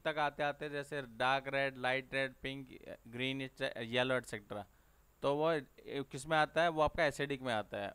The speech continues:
उसके बाद आपका ब्लूनेस आनी शुरू हो जाएगी ना, और लास्ट तक हो जाएगा वायलेट कलर तक, वो बेसिक हो जाता है आपका, ये ध्यान रखना, ठीक है।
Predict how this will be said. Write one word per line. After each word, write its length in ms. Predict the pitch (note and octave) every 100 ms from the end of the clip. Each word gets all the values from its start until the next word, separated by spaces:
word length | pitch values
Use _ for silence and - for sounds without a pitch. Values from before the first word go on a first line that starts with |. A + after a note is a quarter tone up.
| -
उसके 220 | C3 -
बाद 180 | D3 D3
आपका 240 | C#3+ - C3+
ब्लूनेस 520 | C3 C#3 D3+ D#3 D3+
आनी 220 | C#3+ D3+
शुरू 160 | D3 D3
हो 80 |
जाएगी 300 | C#3+ C#3+ C#3+
ना, 140 | F3+ D#3+ - - _ - -
और 140 | A#2+ A2+ A2 -
लास्ट 260 | A#2 C3+ -
तक 120 | D3+
हो 120 | D3 C#3
जाएगा 280 | C3+ C#3 C#3
वायलेट 340 | C3 C3+ C3+
कलर 200 | C#3 C3
तक, 100 | C#3
वो 120 | D#3
बेसिक 340 | C#3+ B2+ - A2
हो 100 | G#2
जाता 240 | G2+ F#2
है 40 | G2+
आपका, 200 | - G2
ये 120 | G#2
ध्यान 220 | A#2+ A#2+ A#2+
रखना, 320 | A2 A#2 B2 - - _ -
ठीक 140 | D#3
है। 160 | E3